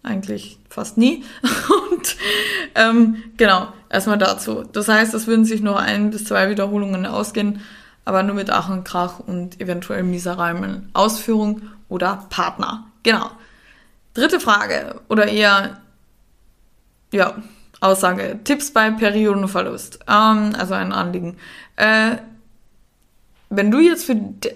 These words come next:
deinen Periodenverlust verantwortlich bist, dann iss einfach mehr. Es gibt keine Tipps, sondern nur einen Tipp, iss mehr. Iss das, was dein Körper braucht, damit er wieder in der Lage ist, normal zu funktionieren. Ähm,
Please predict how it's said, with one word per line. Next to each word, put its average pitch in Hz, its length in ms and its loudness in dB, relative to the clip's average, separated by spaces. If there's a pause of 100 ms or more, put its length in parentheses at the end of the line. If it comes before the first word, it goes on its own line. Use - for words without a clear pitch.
deinen 214 420 4
Periodenverlust 220 1080 0
verantwortlich 226 720 0
bist, - 420 0 (420)
dann 196 140 -4
iss 196 180 -6
einfach 185 320 -6
mehr. - 300 -10 (720)
Es 208 240 -4
gibt - 300 -8
keine 190 340 0
Tipps, 220 320 -6
sondern 190 300 -2
nur 202 260 -2
einen 185 260 -2
Tipp, 185 240 -10 (100)
iss - 340 -8
mehr. 180 300 -2 (920)
Iss 262 160 -2
das, 220 220 2
was 220 140 0
dein 202 140 -2
Körper 202 400 0
braucht, 202 440 0
damit 214 240 2
er 202 100 -2
wieder 214 240 2
in 202 100 -2
der 190 100 2
Lage 202 300 2
ist, 214 180 -4
normal 196 360 0
zu 208 120 -6
funktionieren. 196 800 -2 (680)
Ähm, 214 560 2